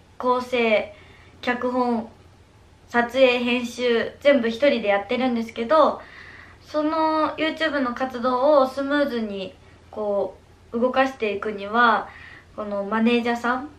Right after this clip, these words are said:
バディさんって言うんですけど、バディさんの力が必要不可欠なんです。スケジュール管理、リマインド、道具の手配とか、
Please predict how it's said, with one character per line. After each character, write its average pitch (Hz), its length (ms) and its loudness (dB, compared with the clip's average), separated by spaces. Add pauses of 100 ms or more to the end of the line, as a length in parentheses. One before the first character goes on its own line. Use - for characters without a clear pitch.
バ 240 100 2
デ 233 80 2
ィ 226 80 0
さ 233 120 -2
ん - 20 -4
っ 214 40 -8
て 220 60 -8
言 220 100 -4
う - 40 -2
ん - 20 -8
で 202 60 -10
す - 100 -18
け 233 80 -10
ど、 277 320 4 (260)
バ 240 120 2
デ 247 120 2
ィ 247 40 -6
さ 254 100 0
ん 226 80 0
の 226 160 2
力 226 400 0
が 226 380 4 (320)
必 - 240 -4
要 233 160 4
不 226 80 -6
可 254 120 0
欠 226 220 -4 (520)
な 208 100 -6
ん 185 60 -6
で 185 100 -6
す。 - 160 -16 (180)
ス - 140 -16
ケ 311 180 2
ジ 277 80 -2
ュ 311 180 6
ー 302 100 -2
ル 302 80 -4
管 294 340 0
理、 294 460 -2 (180)
リ 233 140 0
マ 254 200 4
イ 254 160 -2
ン 247 140 -8
ド、 330 480 2 (500)
道 262 240 8
具 262 120 0
の 247 160 -4
手 269 180 2
配 208 360 0 (200)
と 226 120 -10
か、 226 460 4